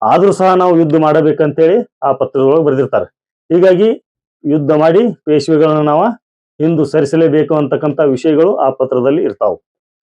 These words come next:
ಹೀಗಾಗಿ ಬ್ರಿಟಿಷರು ಏನ್ ಮಾಡ್ತಾರಪ್ಪ ಅಂತಂದ್ರೆ, ತುಂಬಾ ಎಚ್ಚರಿಕೆಯಿಂದ ಈ ಯುದ್ಧಕ್ಕೆ ಸೈನಿಕರನ್ನ ಆಯ್ಕೆ ಮಾಡ್ಬೇಕಾಗಿರ್ತೈತಿ. ಸೈನಿಕ ಪಡೆಯಲ್ಲಿ ವೀರರು ಇರ್ಬೇಕಾಗಿರ್ತೈತಿ, ಶೂರರು ಇರ್ಬೇಕಾಗಿರ್ತೈತಿ,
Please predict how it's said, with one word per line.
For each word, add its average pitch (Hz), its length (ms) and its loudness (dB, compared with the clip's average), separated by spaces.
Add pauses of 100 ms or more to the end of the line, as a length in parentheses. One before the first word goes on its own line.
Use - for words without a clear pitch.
ಹೀಗಾಗಿ 190 340 2
ಬ್ರಿಟಿಷರು 170 460 0
ಏನ್ 165 160 0
ಮಾಡ್ತಾರಪ್ಪ 147 360 -2
ಅಂತಂದ್ರೆ, 156 280 -4
ತುಂಬಾ 147 420 0
ಎಚ್ಚರಿಕೆಯಿಂದ 143 600 -2
ಈ 156 300 -2
ಯುದ್ಧಕ್ಕೆ 135 460 -2 (540)
ಸೈನಿಕರನ್ನ 139 520 0 (320)
ಆಯ್ಕೆ 113 200 -2
ಮಾಡ್ಬೇಕಾಗಿರ್ತೈತಿ. 101 880 -4 (1000)
ಸೈನಿಕ 170 420 0
ಪಡೆಯಲ್ಲಿ 147 520 0 (680)
ವೀರರು 151 360 2
ಇರ್ಬೇಕಾಗಿರ್ತೈತಿ, 135 840 -2 (560)
ಶೂರರು 151 440 2
ಇರ್ಬೇಕಾಗಿರ್ತೈತಿ, 131 840 -2